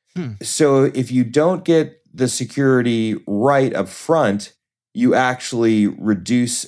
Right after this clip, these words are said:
Speaker 2: equity and access because criminals are able to claim your identity before, before you are. And if they're being paid out in a state and the states talk to each other, they'll say, "Sorry, Dave, out of luck."
Speaker 1: Yeah.
Speaker 2: You know, to put that in context, when we went into, like, California on October first,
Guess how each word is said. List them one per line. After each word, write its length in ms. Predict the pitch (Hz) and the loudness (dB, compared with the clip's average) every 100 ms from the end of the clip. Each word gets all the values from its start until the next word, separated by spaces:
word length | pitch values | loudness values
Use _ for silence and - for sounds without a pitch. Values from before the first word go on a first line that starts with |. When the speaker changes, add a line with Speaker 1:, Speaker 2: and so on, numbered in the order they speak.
| _ | _
Speaker 2:
equity 420 | 107 107 104 98 98 | -6 -4 -2 0 0
and 100 | 95 | 0
access 540 | 92 - 98 90 - | -2 -4 -6 -4 -6
because 580 | 95 90 101 90 87 - | -10 -4 -2 -2 -4 -10
criminals 520 | - 101 95 87 87 | -6 -4 -2 -2 -2
are 100 | 90 | -2
able 220 | 90 85 | -2 -4
to 80 | 87 | -8
claim 580 | - 90 87 85 85 - | -6 -6 -4 -6 -8 -10
your 160 | 87 90 | -4 0
identity 420 | 85 85 85 82 | 0 -2 -4 -6
before, 720 | 69 80 87 85 80 80 - | -6 -10 -4 -2 -2 -4 -10
before 300 | 90 - 92 | -14 -6 -4
you 220 | 92 95 | -2 0
are. 200 | 95 90 | 2 2
And 80 | 87 | 0
if 100 | 82 | -2
they're 160 | 85 82 | -4 -2
being 220 | 85 85 | -2 -4
paid 220 | 92 87 | -6 -2
out 200 | 85 78 | -2 -4
in 60 | 87 | -8
a 60 | |
state 440 | - - 87 85 - _ _ _ _ | -10 -4 -4 -4 -8 _ _ _ _
and 100 | - | -10
the 60 | 90 | -8
states 280 | 90 85 - | -6 -6 -4
talk 260 | 90 95 - | -6 -6 -4
to 80 | |
each 160 | 90 87 | -6 -2
other, 280 | 85 85 87 | -2 0 -2
they'll 120 | 82 | -4
say, 480 | - 85 85 80 69 _ | -4 -2 -2 -4 -8 _
"Sorry, 300 | - 123 131 | -2 0 0
Dave, 440 | 120 123 123 123 - - | 2 2 0 -6 -18 -14
out 160 | - 95 | -6 -2
of 60 | |
luck." 260 | 120 123 - _ _ _ _ 113 | 0 0 -4 _ _ _ _ -8
Speaker 1:
Yeah. 260 | 120 104 | -6 -4
Speaker 2:
You 120 | 117 147 | -2 2
know, 240 | 139 127 | 2 2
to 120 | 123 | -2
put 160 | 139 170 | -2 0
that 160 | 160 135 | 0 -2
in 60 | |
context, 680 | 135 143 170 170 123 - - | -4 -2 -2 -2 -2 -4 -12
when 320 | 92 113 117 | -4 -2 0
we 120 | 131 | 0
went 160 | 143 135 | 2 2
into, 360 | 127 123 - 110 | 0 0 0 2
like, 320 | 101 101 - | 2 -2 -8
California 680 | 127 113 107 110 113 120 | -2 0 0 0 0 2
on 180 | 101 98 | 2 0
October 400 | 92 - 104 95 | -2 -2 -2 -2
first, 560 | 87 - 131 101 - | -4 -2 0 0 -4